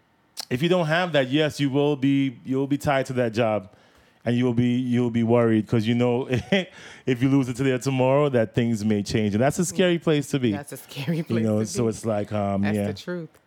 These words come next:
Speaker 1: trying to, uh, you know, change, change up.
Speaker 2: Yeah.
Speaker 1: Gotta change up. Mm-hmm.
Speaker 2: Hi, Uncle Neville. Welcome to week three of Money and Matrimony with me and hubby, Perth Phillip.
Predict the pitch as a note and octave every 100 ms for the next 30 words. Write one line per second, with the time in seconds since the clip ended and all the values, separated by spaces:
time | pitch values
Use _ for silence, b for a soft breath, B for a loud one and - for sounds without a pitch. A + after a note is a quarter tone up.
0 | _ _ _ - A#2 A2 G#2+ A2+ G#2+ G2+
1 | G2 F#2+ F#2+ G2 G2+ - _ _ _ _
2 | _ - G#2+ F#2+ - A2 G2+ G2 - A#2+
3 | G#2 G#2+ G2 _ _ F#3+ C#3 B2 _ _
4 | - G#2 - G#2+ G2+ - - - A#2 D3+
5 | E3+ - C4+ F4+ F#4+ F4 D4 B3+ A#3+ A#3+
6 | A#3 A#3+ C4+ D4 B B F#3 G3+ A#3 D4
7 | C4 B3 B3+ - A#3+ A#3 A3 G#3 A#3 A#3
8 | F#3 E3 E3 E3 F#3 G#3+ B3+ C#4 D#4 -
9 | D4 C4 B3 B3 A#3+ A3 F#3 F#3+ F#3+ F#3+
10 | F3 G#3+ G3 B3+ C#4 A#3 A#3 A#3 - E3
11 | E3 _ F3+ G#3+ F#3+ F3+ F3 G#3+